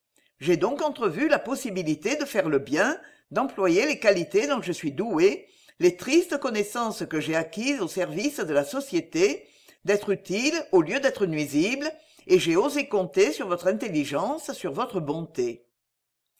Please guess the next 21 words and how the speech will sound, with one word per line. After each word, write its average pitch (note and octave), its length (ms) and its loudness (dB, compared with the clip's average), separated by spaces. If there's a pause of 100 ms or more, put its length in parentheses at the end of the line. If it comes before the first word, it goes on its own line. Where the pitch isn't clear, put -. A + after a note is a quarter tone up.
(380)
L'air B3 220 2
de G#3 80 2
bonté, F#3 560 2
de A3+ 120 0
naïveté, F3 800 0 (200)
la E3 120 -4
simplesse B3+ 600 0
de E3+ 120 -2
cet D#3 280 -4
homme, G3+ 320 2 (220)
se - 140 -2
confessant C4 680 -4
en E3 140 -4
termes C#3+ 380 -2
sans C#4 280 -2
âcreté, F3 680 -2 (280)
sans D#4 240 0
cette D#4+ 280 0
philosophie A#3+ 600 -2
du D#3 120 0
vice G#3+ 420 -2